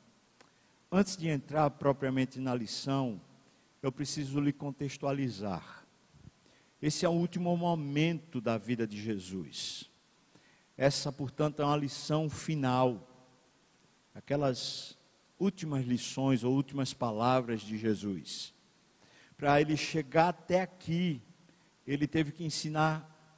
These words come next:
muito conteúdo pros discípulos. Quando falo conteúdo, eu não tô falando nem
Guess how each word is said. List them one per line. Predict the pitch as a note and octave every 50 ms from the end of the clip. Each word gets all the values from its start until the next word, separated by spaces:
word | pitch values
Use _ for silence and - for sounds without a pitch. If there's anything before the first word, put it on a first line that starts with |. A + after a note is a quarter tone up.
| _ _ _ -
muito | E3 F3 F#3+ A3+ B3+ C4+ C4 C4+ C4+ -
conteúdo | - G3+ G#3 G3 - G3 F3+ E3+ E3+ F3 F#3 G3+ F3 D#3+ D#3 -
pros | - - B2+ A#2+
discípulos. | A2+ A#2 A2 - - - A#2 G#2+ - - F2+ F2+ E2 - - -
Quando | - - C#3 C#3+ C3+
falo | - - D3 D3+ C#3+
conteúdo, | - D#3 C#3+ - D3+ D3+ D3 D3+ D#3+ E3 D#3 E3
eu | D#3+
não | D#3 D#3
tô | - D#3+ D3+
falando | - - D3 C#3+ D3 D3+ D#3 D3+ D3
nem | C#3+ D3 D#3 F3 G3 G3 F#3